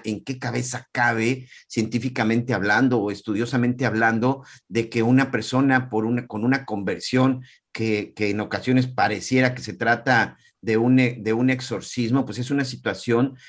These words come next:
sumamente delicada, extrema, y en donde se llevan a cabo vejaciones y donde se, existe el maltrato? Hay esta chica que seguramente tú debes de conocer muy bien,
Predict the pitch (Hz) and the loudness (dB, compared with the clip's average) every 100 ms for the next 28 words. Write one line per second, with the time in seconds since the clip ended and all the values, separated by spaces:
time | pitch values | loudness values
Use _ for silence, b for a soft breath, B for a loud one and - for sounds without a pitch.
0 | B - 131 127 123 127 127 107 92 - | B -2 2 4 4 2 0 -2 -4 -2
1 | 113 120 123 - - 117 113 123 131 113 | 2 2 2 -4 -4 0 2 4 4 2
2 | 95 101 95 - 107 123 113 - 117 117 | -2 -4 -8 -4 0 0 0 0 0 0
3 | 107 101 - 92 - 120 120 117 107 104 | 0 -2 -4 -6 -4 0 0 0 -4 -6
4 | 104 104 92 B B - - 110 - 110 | -6 -6 -8 B B -10 -4 -4 -4 -8
5 | - 131 143 127 113 92 92 120 120 123 | -4 -2 0 2 2 -2 0 2 2 0
6 | 113 - _ _ 151 165 160 123 139 143 | -2 -4 _ _ -2 -2 -2 -2 0 -2
7 | 127 131 113 110 - 120 139 131 123 127 | 0 2 4 2 -2 -2 2 4 2 0
8 | 123 127 120 117 110 95 92 117 113 104 | -4 -2 0 -2 -2 -6 -2 0 2 2
9 | 104 107 - | 0 -2 -6